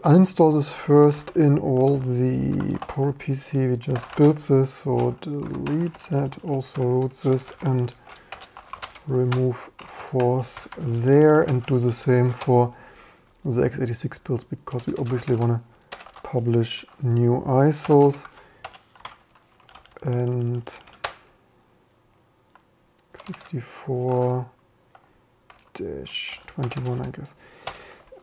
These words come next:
Then let's for now only build Power P C sixty-four thirty-two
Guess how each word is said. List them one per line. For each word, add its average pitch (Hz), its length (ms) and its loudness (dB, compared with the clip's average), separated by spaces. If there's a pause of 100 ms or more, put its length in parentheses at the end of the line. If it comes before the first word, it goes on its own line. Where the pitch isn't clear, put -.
Then 143 360 6
let's 131 260 4
for 123 540 0
now 123 340 0
only 156 1400 -2
build 143 500 -6 (100)
Power 139 380 -6 (100)
P 139 140 -4
C 143 180 -10
sixty-four 135 640 -10
thirty-two 135 1400 -8